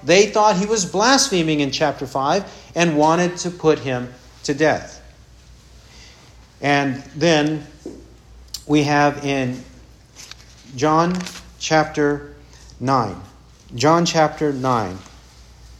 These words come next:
The parents of the blind man.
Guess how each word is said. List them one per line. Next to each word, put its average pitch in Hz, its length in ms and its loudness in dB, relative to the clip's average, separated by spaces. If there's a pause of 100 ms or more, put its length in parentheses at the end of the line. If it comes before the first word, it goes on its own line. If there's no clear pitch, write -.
(2250)
The 139 100 -4
parents 190 480 2
of 151 200 -2
the 151 60 0
blind 147 400 0
man. 101 280 -6